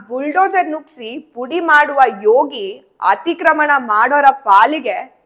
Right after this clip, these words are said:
ಭಯೋತ್ಪಾದಕರ. ಮಾಫಿಯಾ ಡಾನ್ ನಾನು ಅಂತ ಮೆರಿತಾ ಇದ್ದವರನ್ನ ಎನ್ಕೌಂಟರ್ ಮಾಡಿರುವ ಯೋಗಿ ಅವರ ಪಾಲಿಗೆ ಭಯೋತ್ಪಾದಕರ.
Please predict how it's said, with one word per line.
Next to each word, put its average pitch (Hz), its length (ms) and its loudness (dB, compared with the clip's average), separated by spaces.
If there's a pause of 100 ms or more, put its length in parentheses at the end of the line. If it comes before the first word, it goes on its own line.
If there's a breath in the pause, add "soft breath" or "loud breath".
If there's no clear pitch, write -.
ಭಯೋತ್ಪಾದಕರ. 214 960 2 (500)
ಮಾಫಿಯಾ 285 680 4 (220)
ಡಾನ್ 226 360 2
ನಾನು 349 260 2
ಅಂತ 311 260 -4 (340)
ಮೆರಿತಾ 247 440 -2
ಇದ್ದವರನ್ನ 262 640 0 (360)
ಎನ್ಕೌಂಟರ್ 262 680 -2
ಮಾಡಿರುವ 247 540 0
ಯೋಗಿ 208 680 -4 (500)
ಅವರ 427 240 4 (120)
ಪಾಲಿಗೆ 240 680 0
ಭಯೋತ್ಪಾದಕರ. 214 920 2